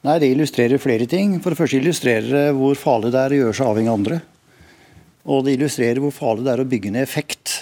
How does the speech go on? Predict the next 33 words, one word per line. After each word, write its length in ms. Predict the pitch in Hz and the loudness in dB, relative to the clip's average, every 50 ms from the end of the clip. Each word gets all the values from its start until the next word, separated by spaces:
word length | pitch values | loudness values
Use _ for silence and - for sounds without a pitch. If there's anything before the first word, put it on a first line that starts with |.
| - | -8
og 140 | - 143 - - | -8 -8 -6 -4
tror 240 | 120 113 107 113 | -4 -2 -2 -2
at 80 | 120 113 | -4 -4
du 80 | - 127 - | -4 -6 -4
kan 100 | 127 127 | -2 -2
erstatte 400 | 127 123 - - - - - 123 | -2 -4 -4 -6 -6 -6 -6 -6
det 140 | 104 104 104 | -4 -4 -4
med 160 | 117 120 110 | -4 -4 -4
volum, 320 | 101 98 98 117 135 143 131 | -6 -6 -2 -2 0 0 0
altså 240 | 107 104 - 120 | -2 -4 -4 -4
at 80 | 104 113 | -4 -2
du 80 | 113 110 | -2 0
bygger 240 | 120 110 90 98 95 107 | -2 -2 -2 -2 -2 -2
ned 100 | 117 117 117 | 0 0 0
det 80 | 113 113 | 0 0
regulerbare, 680 | 120 110 117 104 104 98 95 95 98 123 127 147 160 151 | 0 0 0 -2 -2 -2 -2 -2 -2 -2 -2 -2 -4 -4
for 160 | - - 123 | -4 -4 -4
eksempel 460 | 127 120 - - 98 95 - - 117 - | -2 -2 -2 -4 -6 -6 -4 -6 -4 -4
kullkraft 580 | 123 107 - - - 113 120 - - - - | -4 -6 -6 -6 -6 -6 -6 -6 -8 -12 -12
og, 320 | - 107 104 104 107 104 120 | -10 -8 -6 -6 -6 -4 -4
eh, 760 | 107 107 107 107 92 95 - 113 110 107 107 104 104 101 98 101 - - - - - - - - _ _ _ - | -4 -4 -4 -6 -8 -10 -10 -10 -8 -6 -6 -6 -8 -8 -10 -12 -16 -20 -20 -20 -20 -20 -20 -20 _ _ _ -8
atomkraft, 640 | - 127 - 120 107 107 - 170 190 - - - - - - - - _ - 131 | -8 -4 -2 -2 -2 -2 0 0 -2 -2 -4 -14 -18 -18 -20 -20 -20 _ -4 -4
og 80 | 123 | -2
så 140 | - 117 110 | -2 -4 -6
skal 180 | - - 110 123 | -6 -4 -2 -2
du 60 | 123 | -2
erstatte 420 | - - - - _ - - 127 | -2 -2 -6 -6 _ -2 -2 0
det 220 | 113 123 143 160 143 - - - | 2 2 2 2 0 -4 -6 -6
med 480 | - 120 107 104 107 107 113 123 143 123 | -4 -2 -2 0 0 0 0 0 0 0
uregulert, 480 | 98 104 101 98 107 123 147 151 - | 0 -2 -2 -2 -2 -2 -2 -4 -4
for 80 | - 120 | -4 -4
eksempel 320 | 110 117 101 - 107 107 | -4 -4 -4 -4 -2 -4
vindmøller. 460 | 107 90 87 90 85 87 92 - 95 | -2 -2 -2 -4 -4 -4 -6 -8 -8